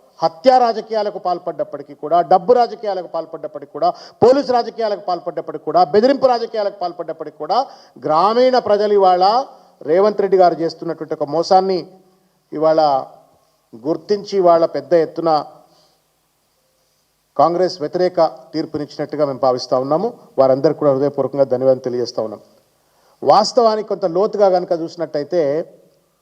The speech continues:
రెండు వేల ఇరవై మూడు ఎన్నికల్లో అలవిగాని వాగ్దానాలు చేసినారు, అబద్ధాలతో ప్రభుత్వాన్ని నడుపుతా ఉన్నారు రెండు సంవత్సరాలుగా. విచ్చలవిడి అవినీతితో ఇవాళ వేల కోట్ల రూపాయలు దండుకొని ఇవాళ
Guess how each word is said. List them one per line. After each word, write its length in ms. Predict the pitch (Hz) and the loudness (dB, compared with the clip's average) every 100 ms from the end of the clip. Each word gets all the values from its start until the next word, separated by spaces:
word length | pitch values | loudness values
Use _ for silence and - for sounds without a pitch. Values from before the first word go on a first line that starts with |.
| _ _ _ | _ _ _
రెండు 220 | 147 180 | -2 4
వేల 160 | 208 208 | 4 6
ఇరవై 280 | 208 185 202 | 4 2 -2
మూడు 220 | 202 202 | -2 -4
ఎన్నికల్లో 440 | 190 190 196 202 | -4 -4 -4 0
అలవిగాని 440 | 190 190 208 202 196 | 2 4 4 2 2
వాగ్దానాలు 480 | 185 175 196 196 185 | 0 2 0 0 -2
చేసినారు, 440 | 180 180 180 185 - - _ _ _ _ _ | -2 0 0 0 -8 -20 _ _ _ _ _
అబద్ధాలతో 640 | 151 208 180 226 226 226 | 0 0 2 4 4 0
ప్రభుత్వాన్ని 500 | 214 196 202 208 202 | -2 -2 0 0 0
నడుపుతా 320 | 190 190 - 190 | 0 -4 -2 -6
ఉన్నారు 320 | 190 185 180 | -2 -2 0
రెండు 220 | 180 175 | -2 -4
సంవత్సరాలుగా. 640 | 175 180 180 180 175 170 - - _ _ _ _ _ _ - | -2 -4 0 2 2 0 -6 -12 _ _ _ _ _ _ 0
విచ్చలవిడి 640 | 202 - 262 247 240 226 | 0 2 2 4 2 0
అవినీతితో 560 | 190 208 233 202 226 214 | -2 -2 -6 -6 -2 2
ఇవాళ 460 | 208 202 208 190 190 - _ | 2 2 4 2 0 -14 _
వేల 280 | 123 196 240 | 0 2 2
కోట్ల 320 | - 214 214 | 2 0 2
రూపాయలు 360 | 202 202 208 208 | 0 2 2 4
దండుకొని 460 | 180 185 196 208 196 | 2 -2 -2 -2 2
ఇవాళ 320 | 190 190 | 4 4